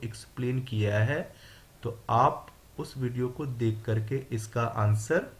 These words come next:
दे सकते हैं। ये चार नंबर का ये question आया, four marks का ये question आया है June two thousand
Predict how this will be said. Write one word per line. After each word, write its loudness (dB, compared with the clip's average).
दे 2
सकते 0
हैं। -2
ये -2
चार 4
नंबर 0
का -2
ये 4
question -2
आया, 2
four -2
marks -4
का -4
ये 2
question -4
आया 4
है 0
June -2
two -2
thousand 4